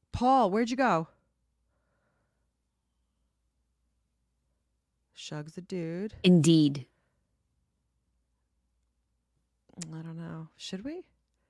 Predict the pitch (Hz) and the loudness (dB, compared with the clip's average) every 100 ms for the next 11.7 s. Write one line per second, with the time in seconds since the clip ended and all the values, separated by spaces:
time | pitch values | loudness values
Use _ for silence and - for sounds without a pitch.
0 | _ _ _ _ _ _ _ - - 156 | _ _ _ _ _ _ _ -4 2 4
1 | - - 202 214 196 180 - _ _ _ | 4 2 0 -2 -4 -6 -12 _ _ _
2 | _ _ _ _ _ _ _ _ _ _ | _ _ _ _ _ _ _ _ _ _
3 | _ _ 180 190 233 220 208 190 185 180 | _ _ -8 -6 -2 -2 -2 -4 -4 -6
4 | 214 190 170 165 170 165 - _ _ _ | -4 -4 -4 -6 -8 -10 -14 _ _ _
5 | _ _ _ _ _ _ _ - 170 151 | _ _ _ _ _ _ _ -4 0 0
6 | 147 143 139 151 151 143 160 143 190 220 | 0 -4 -6 -4 0 0 0 0 4 6
7 | 175 147 127 175 175 185 208 180 175 156 | 6 2 -4 -4 -6 -6 -8 -8 -10 -8
8 | 147 135 - _ _ _ _ - 311 587 | -8 -10 -16 _ _ _ _ 8 10 12
9 | 466 160 - - 247 262 277 311 320 330 | 10 4 2 6 8 8 8 8 8 6
10 | 277 262 320 349 - _ _ _ _ - | 6 6 6 4 2 _ _ _ _ -20
11 | - _ - 220 233 196 | -20 _ -12 -8 -4 -6